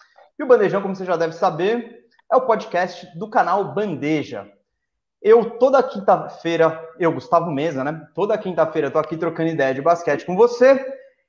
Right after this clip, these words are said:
Quem tá sempre comigo é meu amigo, Rafael Cardone, o Firu.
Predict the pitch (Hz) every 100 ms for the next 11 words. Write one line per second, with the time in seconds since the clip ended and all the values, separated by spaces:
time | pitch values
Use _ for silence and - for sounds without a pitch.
0 | _ 226 220 214 180 - - 180 202 214
1 | 170 156 151 156 147 160 160 147 156 156
2 | 143 127 117 - _ _ 185 165 202 240
3 | 147 135 139 - 175 175 160 143 156 151
4 | 147 135 - 208 226 285